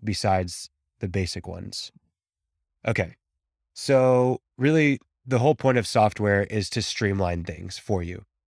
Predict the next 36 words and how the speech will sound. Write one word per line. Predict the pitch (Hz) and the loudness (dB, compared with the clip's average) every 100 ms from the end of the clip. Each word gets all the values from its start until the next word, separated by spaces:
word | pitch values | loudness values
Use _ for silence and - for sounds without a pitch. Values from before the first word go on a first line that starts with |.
| _ | _
to | 104 | -8
streamline | - 117 113 110 107 | -4 0 2 2 2
and | 104 | 0
make | 104 - | -2 -2
things | 104 98 | -4 -4
efficient, | - 165 - 143 _ _ _ - | 0 0 2 -2 _ _ _ -4
to | 113 | 0
help | 110 117 117 | 2 0 0
with | 107 | 2
documentation, | 113 104 101 98 147 135 143 127 | 0 0 -4 -4 -2 0 0 -2
to | 110 | -2
help | 98 104 - | -6 -6 -8
with | 90 | -10
systems. | - 127 - 120 117 | -4 -4 0 0 0
A | 104 | 2
lot | 113 135 | 4 2
of | |
time, | - 113 107 | 0 0 0
whenever | 104 110 110 | 0 0 0
you're | 104 | -2
buying | 95 104 104 | 2 0 0
a | 92 90 | -4 -6
software, | - 95 92 127 | -2 -2 0 0
you're | 110 101 | 2 2
also | 123 160 | 0 -2
buy-, | 101 98 110 - | 0 2 2 -2
buying | 101 104 104 | -2 0 0
a | |
framework | 82 - 113 101 87 - - _ _ _ | -6 -2 0 0 -4 -12 -20 _ _ _
of | 92 | -10
how | - 117 | 4 4
things | 113 113 101 | 4 0 -2
run. | 90 107 85 82 _ _ _ | 0 0 0 -6 _ _ _
It's | 92 - | -6 -2
almost | 113 113 - | 0 0 2
like, | 110 98 | 0 0